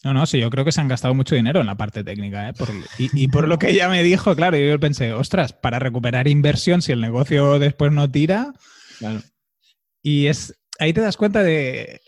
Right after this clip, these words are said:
Speaker 1: lo que
Speaker 2: Y
Speaker 1: hace la experiencia, lo que decíamos antes de los presupuestos y tal, de, uf,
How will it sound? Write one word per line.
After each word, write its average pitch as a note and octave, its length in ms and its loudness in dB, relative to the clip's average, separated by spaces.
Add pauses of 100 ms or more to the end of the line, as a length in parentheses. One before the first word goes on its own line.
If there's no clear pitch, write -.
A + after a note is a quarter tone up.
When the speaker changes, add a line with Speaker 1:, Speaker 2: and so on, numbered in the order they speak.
Speaker 1:
lo D3 220 0
que C3+ 120 -2
Speaker 2:
Y - 40 2
Speaker 1:
hace D#3+ 300 -2
la D3+ 100 0
experiencia, D3+ 500 0
lo C#3 100 2
que C3+ 60 0
decíamos E3 360 2
antes D#3+ 200 2
de D3+ 80 0
los C#3 120 0
presupuestos C#3+ 760 2
y C3+ 100 2
tal, E3+ 420 -4
de, B2 300 -2
uf, - 260 -14